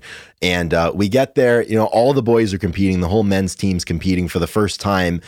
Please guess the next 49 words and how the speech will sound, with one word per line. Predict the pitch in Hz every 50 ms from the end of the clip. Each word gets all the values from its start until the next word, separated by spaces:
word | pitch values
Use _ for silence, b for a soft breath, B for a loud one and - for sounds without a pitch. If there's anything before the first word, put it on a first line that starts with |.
| B B B B -
as | 95 95 87
a | 95
unit | 90 92 101 95 90 87 90 80
because, | 85 85 80 98 90 87 80 87
you | - 87
know, | 82 82 82
the, | 78 76 87 87
there | 80 92 87 82
were | 82 82
the | 73
three | 76 - - 92 90 90
of | 85
us | 87 85 -
freshmen | - - 92 87 85 - - 82 82
and | 80
we | 80 82
hadn't | 85 95 101 101
gotten | 92 95 92 90
the | 87 82
chance | - - 92 85 - -
to | -
toe | _ - - 131 139
the | 120 104
line | 95 98 92 98 98 92
with | 85 78 -
you | 73 80
in | 80
the | 76 76
field | - - 90 85 80
of | 78 71
battle. | 73 78 80 80 78 73 73 B B B B B B B
Um, | - 90 90 85 80 78 73 71 _ _ _ _ _ _ _ _ _ _ _ _ _ _
I | - 123
don't | 143
remember | 151 135 120 117 120 117
how | 98 104 104 104
any | 104 107 104
of | 92
us | 95 90 - -
really | 90 92 90 85
performed | - - 78 - - 85 85 90 90 85 76
that | 78 80 78 73
day. | - 82 82
I | 80
think | 78 90
it | 87
was | 82
pretty | - - - 87 80
mid. | 76 78 80 85 85 85 80